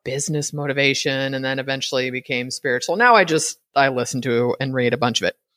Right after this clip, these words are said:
You hear about mindset, but I have yet to find a way to explain this to people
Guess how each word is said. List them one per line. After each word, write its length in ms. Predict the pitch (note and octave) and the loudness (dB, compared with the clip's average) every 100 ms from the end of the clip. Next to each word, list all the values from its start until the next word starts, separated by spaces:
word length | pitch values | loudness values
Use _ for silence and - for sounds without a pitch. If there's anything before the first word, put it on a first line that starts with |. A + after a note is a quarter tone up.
| _ _ _ _ _ _ _ _ _ _ _ | _ _ _ _ _ _ _ _ _ _ _
You 80 | G3 | -6
hear 420 | - - D4 D#4 | -2 2 4 4
about 320 | B3+ C#3 - | 2 0 -2
mindset, 500 | C#3+ C#3 C#3+ - D#2 - | -4 -4 -4 -2 -4 -4
but 180 | E3 E3 _ _ _ _ _ _ _ _ _ _ _ | -4 -4 _ _ _ _ _ _ _ _ _ _ _
I 80 | G#3+ | 2
have 220 | C4+ E4+ | 2 2
yet 220 | A3 A#3 A#3 | 4 4 4
to 80 | |
find 260 | G3 F#3+ E3+ | 2 4 4
a 60 | D#3 | 2
way 360 | C#3+ C#3+ C#3+ | 4 6 4
to 720 | C#3 - C#3 C3 C3 C3 C3 - _ _ _ _ _ _ _ | 2 0 0 0 -2 -4 -8 -14 _ _ _ _ _ _ _
explain 480 | C#3 - - C#3 C#3 | -2 -2 -2 0 0
this 180 | F3+ G3 | 0 -2
to 60 | - | -2
people 380 | A3+ A3 A3 | -2 2 2